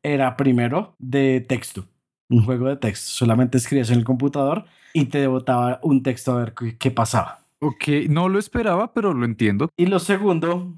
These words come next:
Speaker 1: que es
Speaker 2: Ok,
Speaker 1: lo que lo
Speaker 2: ujú.
Speaker 1: hace más cuestionable,
Speaker 2: Ajá.
Speaker 1: es que era un juego de economía.
Speaker 2: ¿Qué?
Speaker 1: Sí, se llamaba The Sumerian Game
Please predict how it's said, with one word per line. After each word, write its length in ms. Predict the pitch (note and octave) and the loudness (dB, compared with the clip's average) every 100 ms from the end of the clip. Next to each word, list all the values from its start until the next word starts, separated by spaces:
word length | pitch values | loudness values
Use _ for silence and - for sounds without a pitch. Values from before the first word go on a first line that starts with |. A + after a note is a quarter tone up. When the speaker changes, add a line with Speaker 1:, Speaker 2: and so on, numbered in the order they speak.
| _ | _
Speaker 1:
que 320 | E3 D3+ D3+ | -4 -2 0
es 80 | C#3 | 2
Speaker 2:
Ok, 40 | B2+ | 0
Speaker 1:
lo 140 | D3 | 0
que 140 | - | 0
lo 120 | F#2 D#3+ | 2 2
Speaker 2:
ujú. 80 | |
Speaker 1:
hace 600 | C#3 C3+ C3+ C3+ C#3 B2 - | 2 2 2 4 2 -2 -4
más 300 | C3 D3 C3+ | -2 0 -2
cuestionable, 800 | C#3 A#2+ C3 C#3+ D3+ B2+ C#3+ C#3 _ | -4 -2 -2 0 0 0 -2 -4 _
Speaker 2:
Ajá. 260 | G#2 F2+ F2 | -2 0 2
Speaker 1:
es 120 | F2 | 2
que 100 | D#3 | 2
era 80 | F3+ | 2
un 40 | |
juego 220 | E3+ F#3 F3+ | 0 0 0
de 60 | |
economía. 640 | F3 F#3+ F#3 C#3 C3+ A2 E2 - - - - _ | 0 -2 0 2 2 0 -6 -12 -20 -20 -20 _
Speaker 2:
¿Qué? 280 | G2+ C3+ - _ | -4 -4 -6 _
Speaker 1:
Sí, 340 | - A3+ C4 C3 | -8 0 0 0
se 160 | E3 | -2
llamaba 600 | D#3+ E3 C#3+ C#3 D3+ A#2+ | -2 -2 2 2 2 -2
The 120 | C3 D3+ | -6 -6
Sumerian 580 | - F3+ D#3 C3+ C3+ C3+ | 0 2 4 2 2 2
Game 360 | D3+ C3+ C#3+ | 2 2 0